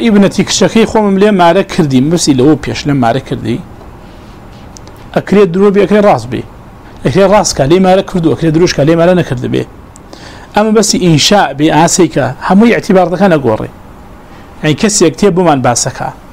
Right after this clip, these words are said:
یعنی لە مەلسێ دانیشتون، ئەڵێ:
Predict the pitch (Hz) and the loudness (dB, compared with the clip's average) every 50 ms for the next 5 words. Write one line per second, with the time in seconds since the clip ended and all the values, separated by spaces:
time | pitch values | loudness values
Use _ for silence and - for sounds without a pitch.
0 | - - - - - - - - - - - - - - - - - 135 143 147 | -20 -20 -20 -20 -20 -20 -20 -20 -20 -20 -20 -20 -20 -20 -16 -12 -6 -2 0 0
1 | 147 143 156 180 185 - - 160 151 175 190 185 180 - - - 156 147 147 156 | 0 2 2 0 0 2 0 2 2 2 0 0 -2 -6 -4 -2 -2 -2 -2 -4
2 | - - - - - - - - - - - - - - - - - - 165 175 | -8 -16 -20 -20 -20 -20 -20 -20 -20 -20 -20 -20 -20 -20 -20 -12 -6 -2 2 2
3 | 220 | 4